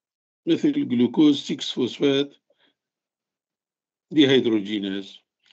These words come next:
نازعة الهيدروجين. هذه تكون ناقصة في بعض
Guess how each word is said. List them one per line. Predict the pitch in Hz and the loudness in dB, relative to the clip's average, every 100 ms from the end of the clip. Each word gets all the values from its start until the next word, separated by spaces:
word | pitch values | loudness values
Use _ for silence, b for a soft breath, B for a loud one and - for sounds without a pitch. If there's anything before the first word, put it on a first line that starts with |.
| _ | _
نازعة | 131 131 127 156 139 | -2 0 2 0 -2
الهيدروجين. | 139 104 107 110 123 120 123 _ _ _ _ _ _ _ _ b b b b b | -4 -6 -4 -2 -2 -4 -6 _ _ _ _ _ _ _ _ b b b b b
هذه | 170 151 147 175 | 0 4 4 2
تكون | - 123 151 | 0 -4 -2
ناقصة | 143 143 _ - 143 139 127 | -2 -4 _ -6 -6 -4 -6
في | 117 | -6
بعض | 101 113 113 | -2 -2 -2